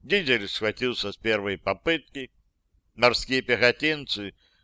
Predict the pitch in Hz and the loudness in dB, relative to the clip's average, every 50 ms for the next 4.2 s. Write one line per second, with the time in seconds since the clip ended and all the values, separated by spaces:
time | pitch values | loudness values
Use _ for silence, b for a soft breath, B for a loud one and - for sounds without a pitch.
0 | _ _ 92 120 143 175 196 175 123 107 104 98 - - - 160 165 156 135 117 | _ _ 2 2 4 4 2 0 0 -4 -8 -10 -10 -6 -4 -2 -2 -2 -2 0
1 | 147 143 123 - - - 135 131 135 135 135 135 123 - - 131 123 120 - - | -2 -2 -2 -4 -4 -4 -4 -4 -4 -6 -8 -8 -8 -4 0 2 2 2 2 0
2 | 120 117 104 - 120 113 117 120 120 110 - - - 110 90 101 92 - - 127 | -4 -4 -2 -2 -4 -2 0 -2 -2 -2 -4 -6 -8 -6 -6 -6 -6 -4 -2 -2
3 | 131 127 - - 117 117 107 - _ _ _ _ - 165 143 - - - - 65 | -2 -2 -4 -10 -14 -14 -14 -14 _ _ _ _ -8 -6 -6 -6 -8 -10 -14 -16
4 | 52 52 55 57 | -16 -16 -20 -20